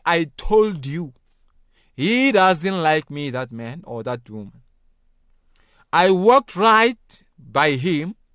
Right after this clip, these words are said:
and he didn't even notice me. A year later, he fires you and you come home and say,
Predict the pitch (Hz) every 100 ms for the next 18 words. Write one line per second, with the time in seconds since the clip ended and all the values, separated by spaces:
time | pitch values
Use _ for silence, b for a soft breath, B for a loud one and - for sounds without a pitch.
0 | _ _ _ _ _ _ 156 156 127 190
1 | 247 175 175 185 - 165 160 156 143 131
2 | - 135 - - _ _ _ _ _ _
3 | _ _ _ _ _ _ _ 156 151 175
4 | 247 277 190 196 190 - 113 120 247 _
5 | _ _ _ _ _ 131 214 226 - 180
6 | 165 170 - - 127 113 117 _ _ _
7 | _ _ _ _ 156 156 147 208 311 -
8 | - 170 143 170 113 156 135 151 190 _
9 | - 147 139 - - 151 147 202